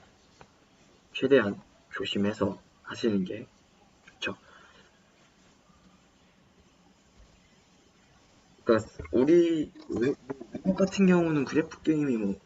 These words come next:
자체적으로 만드는 게 아니다, 뭐다 하는 건 저도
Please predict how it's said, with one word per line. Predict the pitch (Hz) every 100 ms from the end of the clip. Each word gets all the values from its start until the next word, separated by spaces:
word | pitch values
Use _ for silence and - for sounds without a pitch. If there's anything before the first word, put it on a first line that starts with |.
| - - - - - - _ _ _ _ _ _ _ _ _ _ _ _ _ _ _ _ _ _ _ _ -
자체적으로 | - - 170 160 151 135 131 127 123 117
만드는 | 110 104 104 123 120 113 104
게 | 104 101 98 95 - - _ _ -
아니다, | 104 117 117 - - - _ _ _ -
뭐다 | - - 113 - - - _ - _ _ _
하는 | - 147 147
건 | 110 143 185 -
저도 | 113 110 -